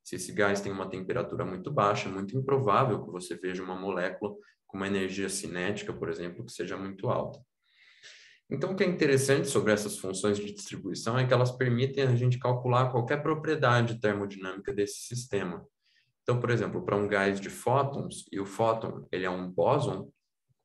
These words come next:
a gente tem né? O fóton, a energia dele é simplesmente igual ao momento dele vezes a velocidade da luz.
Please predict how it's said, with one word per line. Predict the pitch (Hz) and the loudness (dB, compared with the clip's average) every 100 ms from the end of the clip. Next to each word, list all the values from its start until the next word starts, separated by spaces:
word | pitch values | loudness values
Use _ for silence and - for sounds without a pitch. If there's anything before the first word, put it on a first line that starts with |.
| _ _ _ _ | _ _ _ _
a | 107 | -2
gente | 107 110 110 | 0 0 -2
tem | - 113 120 120 - - _ _ - | -2 -2 -2 -6 -16 -20 _ _ -6
né? | 113 | -2
O | 104 | -2
fóton, | 95 - 117 123 120 110 107 - | -2 0 2 2 0 -2 -4 -8
a | 98 | -4
energia | 98 98 95 92 110 123 | -2 0 -2 -4 -2 0
dele | 92 92 90 | 0 -2 -2
é | 87 | -2
simplesmente | - 101 - 92 95 90 - | -4 -8 -8 -8 -6 -8 -4
igual | 95 92 90 90 92 | 0 2 2 -2 -6
ao | 95 | -4
momento | 92 90 113 - - | -4 -2 0 -2 -4
dele | 92 92 | -4 -4
vezes | - 87 87 90 | -4 -6 -6 -6
a | |
velocidade | 85 90 87 - 85 90 | -6 -6 -8 -6 -6 -2
da | 139 | -4
luz. | 147 113 - | -2 -2 -4